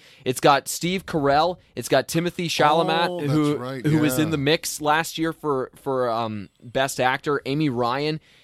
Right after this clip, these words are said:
Speaker 1: is going to be in for that one as well. It's about a family struggle with, um, a son who is, who is dealing with, I believe it's drug addiction,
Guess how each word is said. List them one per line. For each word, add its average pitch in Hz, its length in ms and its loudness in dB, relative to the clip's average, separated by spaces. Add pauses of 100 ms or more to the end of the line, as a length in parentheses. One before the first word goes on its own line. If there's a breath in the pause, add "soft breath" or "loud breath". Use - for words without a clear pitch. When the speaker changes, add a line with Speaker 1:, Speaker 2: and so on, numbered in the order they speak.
(100)
Speaker 1:
is 123 200 0
going 151 220 2
to 151 80 0
be 139 140 -2
in 147 100 -2
for 139 140 -10
that 131 160 2
one 143 100 -2
as 117 140 -6
well. 143 220 2
It's 135 120 -4
about 135 340 4 (320 soft breath)
a 120 80 -2
family 185 520 2
struggle 160 600 2
with, 131 440 -2
um, 107 500 -6
a 113 140 -6
son 143 380 -2
who 131 200 0
is, 110 400 -4
who 117 120 -8
is 107 180 -6
dealing 135 420 -2
with, 117 260 -6 (120)
I 110 100 -4
believe 117 640 -8
it's 107 200 -8
drug 123 340 -2
addiction, 98 520 -12